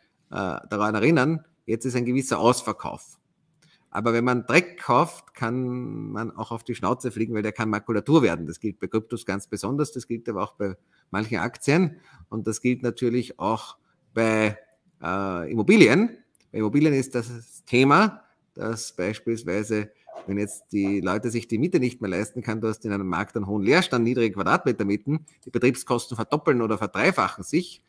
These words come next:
dann führt das natürlich unweigerlich dazu, äh, dass in solchen Märkten dann die Nettomiete um fünfzig Prozent sinken kann und dann die Immobilien in diesen schlechten Lagen Makulatur sind. Das heißt, ich kann nur eines sagen, ja, I fly,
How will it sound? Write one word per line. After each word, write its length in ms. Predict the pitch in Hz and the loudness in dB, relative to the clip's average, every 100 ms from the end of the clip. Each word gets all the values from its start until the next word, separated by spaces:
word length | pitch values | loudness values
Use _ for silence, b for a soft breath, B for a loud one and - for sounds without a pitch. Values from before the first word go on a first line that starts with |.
| _ _ - | _ _ -6
dann 160 | 110 | -4
führt 260 | 120 135 139 | 2 2 2
das 80 | 131 | 0
natürlich 400 | 123 120 127 147 | 0 0 0 -2
unweigerlich 640 | 143 123 117 120 127 123 | 0 2 2 2 0 -2
dazu, 600 | 92 107 - 160 160 - B B B - | -2 0 4 6 6 4 B B B 4
äh, 220 | 123 117 - _ _ | 4 4 -2 _ _
dass 200 | 127 127 | 2 4
in 140 | 123 | 2
solchen 420 | 120 127 - 147 117 | 4 4 6 4 4
Märkten 560 | 107 131 - 147 147 - - | 4 2 -2 0 0 -2 -6
dann 120 | 110 | 0
die 80 | 117 | 4
Nettomiete 580 | 117 127 127 131 127 117 | 4 4 6 4 4 0
um 80 | 107 | 0
fünfzig 400 | 147 - 127 - | -2 -4 -8 -6
Prozent 300 | 127 104 170 | -4 0 2
sinken 260 | 208 170 | 2 2
kann 300 | 127 135 185 - _ _ | 2 2 2 -2 _ _
und 160 | 127 120 | -2 2
dann 120 | 120 | 4
die 300 | 131 127 131 b - | 4 4 0 b -2
Immobilien 840 | 120 120 135 131 123 127 120 110 - | 0 2 4 6 4 2 -2 -6 -8
in 140 | 135 131 | -6 -2
diesen 300 | 160 151 131 | 0 0 0
schlechten 440 | 123 135 - 143 | 2 2 0 -2
Lagen 320 | 110 113 120 | 0 0 -2
Makulatur 540 | 107 113 123 120 220 196 | -4 -2 -2 4 6 6
sind. 220 | 101 - | 2 -6
Das 140 | 90 | -4
heißt, 240 | 101 110 - _ - | -2 -4 -6 _ -10
ich 160 | 117 - | -8 -2
kann 140 | 127 | 0
nur 100 | 110 | 0
eines 360 | 95 123 147 147 | 0 2 2 4
sagen, 420 | 123 135 139 127 _ _ _ - | 4 4 -2 -6 _ _ _ -8
ja, 260 | 120 123 - - | -2 -2 -4 -6
I 120 | 123 | -4
fly, 400 | 120 127 113 131 | -4 0 2 0